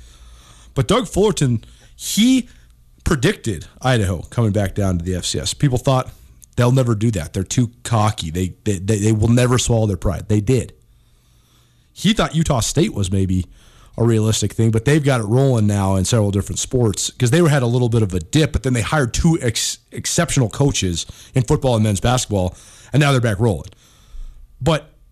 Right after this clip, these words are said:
when Doug Fullerton made what at the time was a completely outside the box, and a lot of people thought radical and wrong move to absorb the entire Great West Conference, which at the time was a four-team F C S football league that did not have an auto bid to the playoffs,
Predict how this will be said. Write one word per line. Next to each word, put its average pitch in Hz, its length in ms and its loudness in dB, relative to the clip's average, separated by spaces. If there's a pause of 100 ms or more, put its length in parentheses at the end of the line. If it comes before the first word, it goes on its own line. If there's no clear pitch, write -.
(440)
when 139 220 2
Doug 180 280 0
Fullerton 170 520 0
made 139 540 4 (220)
what 139 260 2
at 139 140 2
the 110 80 -4
time 135 640 0
was 113 420 2
a 127 80 -2
completely 151 480 0
outside 131 380 0
the 110 40 0
box, 113 360 0
and 117 100 0
a - 40 2
lot 139 180 2
of 135 40 -2
people 113 200 0
thought 113 260 -2
radical 143 480 2
and 104 240 0
wrong 127 340 4
move 110 460 0 (460)
to 135 140 4
absorb 127 440 2
the 127 160 2
entire 143 460 2
Great 139 260 2
West 113 240 2
Conference, 95 560 -2 (340)
which 131 160 0
at 135 120 2
the 117 80 -2
time 139 240 2
was 123 240 2 (460)
a 107 140 0
four-team 160 640 2
F 135 140 0
C 139 100 2
S 120 100 2
football 143 280 2
league 127 140 2
that 113 80 2
did 107 140 2
not 123 220 2
have 131 160 2
an 117 60 2
auto 120 240 2
bid 117 180 2
to 110 60 0
the 95 100 -4
playoffs, 92 640 0